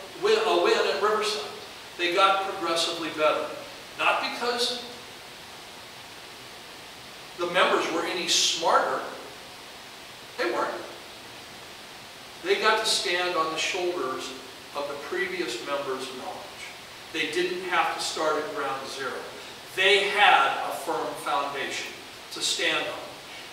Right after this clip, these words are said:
And S A E at Cal Poly had that foundation.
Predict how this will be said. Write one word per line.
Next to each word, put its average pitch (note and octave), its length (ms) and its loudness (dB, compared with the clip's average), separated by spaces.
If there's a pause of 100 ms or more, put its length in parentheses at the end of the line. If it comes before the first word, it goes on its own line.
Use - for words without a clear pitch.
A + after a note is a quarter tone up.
(100)
And D3 100 -2 (100)
S G3 200 6
A G#3+ 260 4
E F#3+ 120 2
at - 60 -4
Cal G3 280 6
Poly G3 260 6
had G#3 400 8
that D#3+ 220 4
foundation. D3 720 0